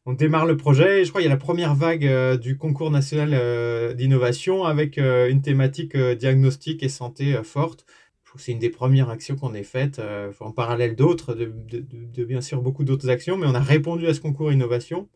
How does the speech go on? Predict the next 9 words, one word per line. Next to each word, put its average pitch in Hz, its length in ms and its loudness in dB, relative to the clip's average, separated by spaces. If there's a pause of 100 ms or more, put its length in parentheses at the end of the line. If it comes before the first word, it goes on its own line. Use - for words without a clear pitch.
(160)
Le 143 180 4
médecin, 190 760 2
euh, 127 500 2
là, 147 400 2
euh, 120 280 0 (320)
euh, 120 580 -4
leader, 139 560 4
euh, 120 140 0
tech, 180 260 0